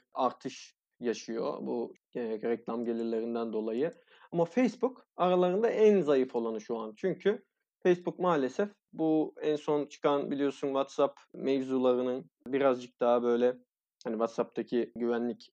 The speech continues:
açığıyla alakalı sıkıntıların, aynı zamanda işte Facebook'ta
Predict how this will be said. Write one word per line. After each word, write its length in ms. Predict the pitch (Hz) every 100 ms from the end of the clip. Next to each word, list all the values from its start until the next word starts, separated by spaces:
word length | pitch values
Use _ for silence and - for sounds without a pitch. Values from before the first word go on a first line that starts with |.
| -
açığıyla 440 | 110 - 123 117
alakalı 460 | 117 113 110 117 113
sıkıntıların, 680 | - 120 110 117 113 113 - _
aynı 220 | 131 131
zamanda 460 | 127 123 120 120 120
işte 420 | 120 123 120 123 -
Facebook'ta 640 | 123 120 - - 127 120